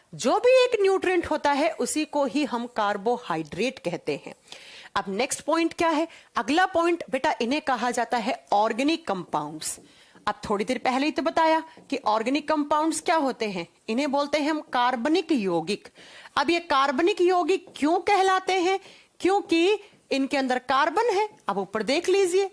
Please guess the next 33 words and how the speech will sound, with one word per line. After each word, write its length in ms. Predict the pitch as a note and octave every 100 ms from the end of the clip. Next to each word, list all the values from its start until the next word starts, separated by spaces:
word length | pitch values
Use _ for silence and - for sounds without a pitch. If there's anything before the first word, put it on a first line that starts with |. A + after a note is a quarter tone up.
| G#3
लिखा 280 | A#3 - E4
हुआ 220 | F4 E4+
है 160 | E4+ E4+ - -
कि 60 | B3
इनके 200 | A#3 G#3+
अंदर 160 | G3+
कार्बन 520 | G3 A#3+ C4 C#4+ A#4
है 200 | G#4 G4+ - - -
और 80 | G3+
कार्बन 560 | - B3+ C#4+ E4+ B4 B4
की 60 |
प्रेजेंस 580 | B4 G#4 D#4 G#4 A#4 -
है, 320 | A3+ - - -
इसीलिए 440 | B3 D#4+ D4+ D#4
हमने 360 | C4+ B3+ B3+ B3+
इसे 200 | B3+ C4
कार्बनिक 640 | C4+ G3 F#3 F3+ B3+ D#4+
यौगिक 440 | A#3 G3 F3+ A#3+ A3+
या 100 | - F3
ऑर्गेनिक 460 | E3 D#3+ G#3+ -
कंपाउंड 460 | B3 A#3+ A#3+ A#3 A3+
बोल 220 | A3+ A3
दिया। 240 | G#3+ A3 A3 _ _ _ _ _ _ _ _ _ _ _ - - - - - _ _ _ _ _ _ -
हाँ 200 | D4+ E4+
जी, 160 | G#3+ D3+ - -
कोई 120 | D#4+
बच्चा 300 | D#4 E4+ G4
बहुत 280 | A3 F3 C4
बार 180 | D4+ E4
कमेंट 380 | E4 D#4+ E4 -
कर 180 | D#4
रहा 160 | D#4 D#4+
है, 440 | D4 E4 D4 -